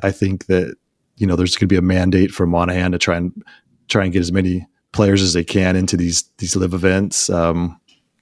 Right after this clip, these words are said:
but it's, it's by design a small limited series, so there's gonna be a lot of tension there. You know, the, the journeymen have already been left out of the P G A Tour's elevated events, and now they're gonna get left out of the live events, and so the, you know, the class warfare in professional golf is gonna accelerate, I think.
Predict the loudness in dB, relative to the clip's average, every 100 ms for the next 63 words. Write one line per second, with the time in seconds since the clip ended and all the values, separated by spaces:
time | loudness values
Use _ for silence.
0 | _ _ _ _ -6 -2 0 -2 -4 -4
1 | -2 -4 -6 -4 -2 0 0 0 0 0
2 | 0 0 2 2 2 2 0 0 0 2
3 | 2 2 2 2 0 -2 -2 0 2 0
4 | -2 -2 -2 0 0 0 -2 -12 -14 -16
5 | -20 -20 _ -4 0 0 0 -2 -4 -4
6 | 0 4 4 6 4 4 4 2 2 2
7 | 2 2 2 -2 -6 2 4 4 4 2
8 | 2 2 2 2 2 0 -2 -2 -2 0
9 | 0 0 0 -2 -2 -2 0 0 0 0
10 | 0 2 4 4 4 2 -2 -6 -10 -20
11 | -20 _ -4 0 2 2 0 -2 -2 -2
12 | -2 0 0 0 0 0 0 0 -2 -6
13 | -10 -6 -4 -2 -2 0 0 0 -4 -4
14 | -4 0 2 2 2 0 -2 -4 -6 -6